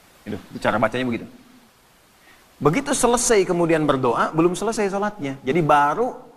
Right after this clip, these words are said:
tlek, doanya selesai, pakai fa, ayat tiga puluh sembilan-nya di Quran surah tiga.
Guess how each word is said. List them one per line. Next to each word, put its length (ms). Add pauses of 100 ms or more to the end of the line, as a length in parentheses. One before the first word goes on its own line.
(160)
tlek, 280
doanya 280
selesai, 480 (640)
pakai 240
fa, 320
ayat 200
tiga 200
puluh 120
sembilan-nya 440 (200)
di 120
Quran 280
surah 200
tiga. 280